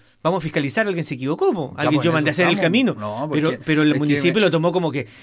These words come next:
Speaker 2: No,
Speaker 1: el
Speaker 2: no,
Speaker 1: canal hizo como una
Speaker 2: no, no,
Speaker 1: victimización, y yo
Speaker 2: no,
Speaker 1: creo que
Speaker 2: no,
Speaker 1: no fue
Speaker 2: yo creo
Speaker 1: tan
Speaker 2: que falta información o, o a la gente no quiere entender la información.
Speaker 1: Pero, ¿por
Speaker 2: No,
Speaker 1: qué
Speaker 2: porque
Speaker 1: tal?
Speaker 2: tú no la quieres entender, pues, Cristian, porque te
Speaker 1: Pero
Speaker 2: estoy
Speaker 1: ¿por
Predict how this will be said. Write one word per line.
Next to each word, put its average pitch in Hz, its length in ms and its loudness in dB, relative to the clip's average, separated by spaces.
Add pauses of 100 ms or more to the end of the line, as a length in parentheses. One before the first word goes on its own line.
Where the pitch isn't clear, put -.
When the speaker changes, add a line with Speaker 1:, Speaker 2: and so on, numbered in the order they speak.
Speaker 2:
No, 110 80 -8
Speaker 1:
el 147 100 0
Speaker 2:
no, 120 60 -4
Speaker 1:
canal 147 400 2
hizo 180 200 0
como 147 180 -4
una 139 140 -2
Speaker 2:
no, 127 100 -2
no, 139 100 -2
Speaker 1:
victimización, 170 480 2
y - 80 4
yo - 60 2
Speaker 2:
no, - 60 0
Speaker 1:
creo - 200 2
que - 60 0
Speaker 2:
no, - 60 2
Speaker 1:
no - 100 2 (100)
fue - 40 -2
Speaker 2:
yo 151 120 0
creo 180 180 0
Speaker 1:
tan 165 100 -2
Speaker 2:
que - 40 -4
falta 180 280 -2
información 165 680 -2
o, 139 220 -6
o 139 140 -2
a 143 60 0
la 131 80 -6
gente 202 360 -8
no 160 160 -6
quiere 214 180 -4
entender 214 360 -4
la 208 100 -4
información. 180 680 -4 (580)
Speaker 1:
Pero, 202 240 0
¿por - 240 -2
Speaker 2:
No, - 40 2
Speaker 1:
qué 185 100 4
Speaker 2:
porque 175 180 4
Speaker 1:
tal? 170 100 4
Speaker 2:
tú 208 100 6
no 247 80 6
la 220 140 2
quieres 262 220 2
entender, 254 380 -2
pues, 208 160 0
Cristian, 151 340 -2 (260)
porque 143 220 -4
te 160 100 -2
Speaker 1:
Pero 233 160 2
Speaker 2:
estoy 220 40 4
Speaker 1:
¿por 214 80 2